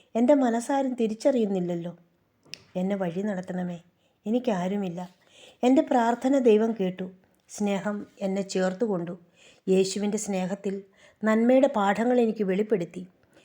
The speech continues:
തിന്മ എന്താണെന്ന് എനിക്ക് കാണിച്ചു തന്നു. പൈശാചിക പ്രവർത്തനം. പിശാചി എൻ്റെ വീട് തകർത്തു. പിശാചി ഞങ്ങളുടെ കുടുംബം തകർത്തു. പിശാചി എൻ്റെ സഹോദരിയെ കൊല്ലിച്ചു.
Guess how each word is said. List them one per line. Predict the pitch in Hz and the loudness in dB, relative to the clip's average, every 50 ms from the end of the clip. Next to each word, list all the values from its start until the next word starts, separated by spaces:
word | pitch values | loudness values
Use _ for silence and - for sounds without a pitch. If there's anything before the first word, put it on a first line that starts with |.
| _ _ _ | _ _ _
തിന്മ | - 196 196 208 220 233 226 | -2 0 2 2 2 2 2
എന്താണെന്ന് | 202 190 190 196 208 208 208 202 196 190 185 185 | 0 0 0 0 0 0 -2 -2 -2 -4 -6 -6
എനിക്ക് | - 190 185 185 202 - | -6 -6 -4 -6 -6 -6
കാണിച്ചു | - 185 175 175 180 185 185 - 196 | -4 -4 -2 -2 -2 -4 -6 -6 -6
തന്നു. | 190 175 165 165 175 180 - _ _ - - _ _ - | -6 -4 -4 -6 -8 -10 -14 _ _ -20 -20 _ _ -6
പൈശാചിക | - 180 180 175 - - 180 170 175 170 185 185 202 | -4 -4 -2 -2 -2 -4 -4 -4 -4 -4 -4 -6 -6
പ്രവർത്തനം. | 196 - 180 165 165 170 - - 180 190 185 - _ _ _ _ _ - - - _ _ | -6 -6 -8 -8 -8 -8 -8 -10 -10 -12 -12 -18 _ _ _ _ _ -20 -20 -20 _ _
പിശാചി | - 247 233 - - 254 254 262 262 285 | -4 -2 -2 0 2 2 2 2 2 4
എൻ്റെ | 277 269 247 233 226 | 4 4 4 4 2
വീട് | 202 202 190 208 214 | 2 0 0 0 0
തകർത്തു. | 240 - 196 175 170 170 - 180 180 180 - _ _ _ _ _ _ - | 0 0 -2 -2 -4 -6 -10 -14 -14 -14 -16 _ _ _ _ _ _ -8
പിശാചി | 190 185 - 196 190 196 190 220 | -8 -6 -4 -4 -4 -4 -2 -2
ഞങ്ങളുടെ | 214 202 196 196 190 190 | -2 -2 -2 -2 -2 -4
കുടുംബം | 185 - 196 180 196 208 240 240 | -4 -4 -4 -4 -2 -4 -4 -4
തകർത്തു. | 214 208 180 180 165 - - 180 - _ _ _ - - _ _ | -4 -4 -4 -6 -8 -10 -12 -14 -14 _ _ _ -20 -20 _ _
പിശാചി | - 233 220 - 254 254 262 262 285 | -4 -4 -2 0 0 0 2 2 2
എൻ്റെ | 269 262 262 | 2 2 2
സഹോദരിയെ | 262 - 202 - - 208 226 226 233 247 247 247 247 | 0 -2 -4 0 0 0 2 2 2 2 4 2 2
കൊല്ലിച്ചു. | 247 - 196 190 185 196 220 214 - 196 | 2 2 0 0 0 -2 -4 -6 -8 -12